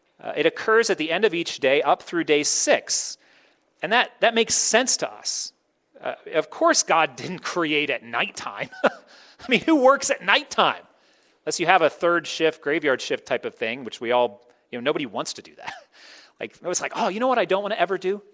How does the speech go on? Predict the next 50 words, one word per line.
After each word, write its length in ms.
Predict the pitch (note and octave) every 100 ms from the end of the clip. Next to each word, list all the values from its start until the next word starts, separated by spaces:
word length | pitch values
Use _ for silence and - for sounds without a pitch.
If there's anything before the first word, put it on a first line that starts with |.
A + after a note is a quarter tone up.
| _
Sleep." 380 | - - D4+ - _ _ _ _ _ _ _ _ _ -
Like, 140 | G3+
that's, 280 | C#4+ C#4 -
that's, 300 | - C4+ -
that 180 | C4+ B3
would 120 | G3+
be 100 | F3+
ideal. 520 | E3+ C#3+ C3+ D#3+ G#2
And 100 | G2
so 100 | A3+
we 80 | G#3
just 160 | G3+ G#3
look 140 | A#3+
at 80 | A3
this 120 | G3+
story 380 | - G#3 A3 F#3
like, 180 | E3 D#3
well, 120 | D#3+
God 240 | D#3+ G3
stopped 420 | - D#4+ D#4 -
every 180 | B2+ D3
night 320 | C#3 C#3 -
when 300 | D#3 F3 F3+ -
it 200 | F3 F3+
became 340 | E3 G3+ G3+
night. 260 | C#4 - - _ _
Nobody 260 | C3 A#3 C3
works 240 | A2 -
at 60 | - _
night. 160 | - _ _ _ _ _ _ _ _ _ _ _ _
Well, 100 | C3+
that 120 | G3+
doesn't 260 | C#4 E4+ E3+
make 160 | B2+
sense. 480 | - - - - - -
Like, 120 | D3+
it 80 | F#3
might 160 | G#3 C4+
make 180 | A#3 A3+
automatic 480 | F3 A3+ A3 A3
sense 340 | - - A3 -
to 100 | A#3+
us, 340 | B3 C#4 -
but 420 | - F3+ E3 - _ _ _ _ _ _ _
why 260 | A2+ E3 D4+
did 160 | D#4
God 240 | B3 B3 A3
need 140 | B3
to 80 | A3+
stop? 420 | - A3+ C#4 -